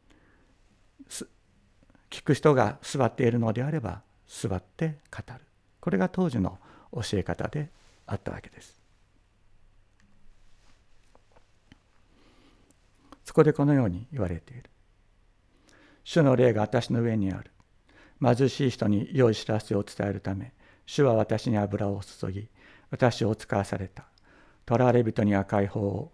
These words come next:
目の見えない人には目の開かれることを告げ、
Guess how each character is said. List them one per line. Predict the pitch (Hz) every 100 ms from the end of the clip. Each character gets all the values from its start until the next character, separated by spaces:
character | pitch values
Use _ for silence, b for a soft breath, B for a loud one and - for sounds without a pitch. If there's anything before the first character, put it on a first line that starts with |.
| _ -
目 | 135
の | 123 107
見 | 113
え | 113
な | 104
い | 101
人 | -
に | 110
は | 104 98 - B B B -
目 | 127
の | 110
開 | 101 110
か | 101
れ | 120
る | 110
こ | - 101
と | 107
を | 101
告 | - -
げ、 | -